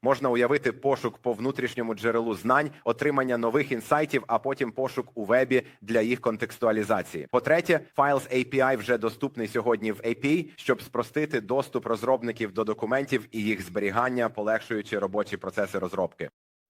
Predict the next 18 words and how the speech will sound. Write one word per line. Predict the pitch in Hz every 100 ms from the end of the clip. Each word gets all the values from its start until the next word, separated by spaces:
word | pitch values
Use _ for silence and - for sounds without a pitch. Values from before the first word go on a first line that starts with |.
| -
Ми | 131
також | 147 139 120
випускаємо | 117 113 127 117 110 104
збірник | 95 117 131 110 98
прикладів | - 131 139 113 98 98 -
Cookbook, | 120 104 104 160 - -
щоб | - 107
допомогти | 120 113 110 - 139
розробникам | 110 120 127 120 113 107
впроваджувати | - 107 110 104 107 101 104
пам'ять, | - 113 110 98 -
про | 101
яку | 95 104
я | 95
згадував, | 101 117 110 104 -
у | 110
свої | - 101 101
додатки. | 101 110 104 -